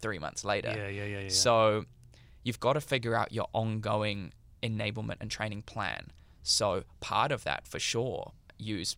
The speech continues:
Speaker 1: external trainers,
Speaker 2: Mm,
Speaker 1: for
Speaker 2: mm.
Speaker 1: sure. But also, as an organization, figure out what can you do week in, week out, um, as a, as a sales leader, as a business owner, whatever, you know, whoever you are, figure out what you can do to increase, um, performance. So a simple example,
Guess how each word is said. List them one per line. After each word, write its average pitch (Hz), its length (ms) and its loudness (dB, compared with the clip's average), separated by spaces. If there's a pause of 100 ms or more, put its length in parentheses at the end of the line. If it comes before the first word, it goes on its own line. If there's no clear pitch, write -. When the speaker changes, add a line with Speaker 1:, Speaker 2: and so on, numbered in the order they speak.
(100)
Speaker 1:
external 110 720 0
trainers, - 480 -2
Speaker 2:
Mm, 123 40 -10
Speaker 1:
for 113 80 0
Speaker 2:
mm. 104 40 0
Speaker 1:
sure. - 360 0 (400)
But 101 240 4 (580)
also, 123 540 2
as 113 180 -2
an 113 80 -2
organization, 101 920 -4 (320)
figure 113 340 0
out 98 180 -2
what 135 160 -4
can 160 120 -6
you 127 100 -2
do 113 240 -2
week 107 300 -6
in, 104 140 -6
week - 220 -8
out, - 280 -4 (760)
um, 104 320 -6
as 104 160 -6
a, 98 80 -6 (240)
as - 140 -6
a 76 40 -8
sales - 320 -2
leader, 123 480 0 (180)
as - 100 -12
a - 40 -12
business 117 340 -2
owner, 110 200 0
whatever, 107 280 -4
you 113 80 -8
know, - 200 -6
whoever 110 260 -2
you 107 160 -4
are, - 260 -2 (220)
figure 123 220 0
out - 100 2
what 104 140 -4
you 107 80 -6
can 107 160 -8
do 101 160 -2
to 73 100 -6
increase, - 680 -4
um, 104 280 -4
performance. - 460 -6
So 120 40 -4
a 131 40 -2
simple - 300 -2
example, - 520 -6